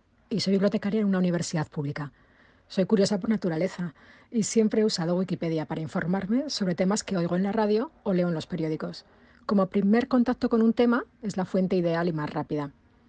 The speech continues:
La Espasa siempre ha sido el libro de cabecera para las dudas, pero poco a poco Wikipedia ha ganado terreno con su fiabilidad y sencillez.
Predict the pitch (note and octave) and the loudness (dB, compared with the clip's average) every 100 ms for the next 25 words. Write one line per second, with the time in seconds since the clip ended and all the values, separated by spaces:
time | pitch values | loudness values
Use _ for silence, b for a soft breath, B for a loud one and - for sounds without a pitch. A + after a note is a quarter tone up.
0 | _ _ G#3 F3 - F3 G#3 G#3+ G3+ G3 | _ _ -2 -2 0 0 2 2 2 2
1 | E3 D3+ - G#3 D#3+ D#3 D#3+ E3 D#3+ D#3+ | 2 2 2 2 2 0 0 0 0 0
2 | D#3+ - E3+ D#3+ D#3+ D3+ D#3 F#3+ D#3 D#3 | 0 0 0 0 0 0 0 0 0 -4
3 | - F3 G#3 A#3 A#3 C4+ E4 G4+ - - | -4 -4 -2 -2 0 0 0 -2 -8 -20
4 | - _ F#3+ F#3 F3+ F#3+ G3 G3 F#3 F#3 | -20 _ -4 -2 2 4 4 2 2 2
5 | F3+ F3+ F#3 G3+ A#3+ B B - F3 F#3+ | 2 2 2 2 -2 B B -4 -2 -2
6 | - E3+ D#3+ D#3+ E3 F3 A3+ - - F3+ | -2 -2 0 0 0 0 -2 -4 -8 -6
7 | - D3+ E3 D3+ D3+ - | -4 -6 -8 -8 -10 -16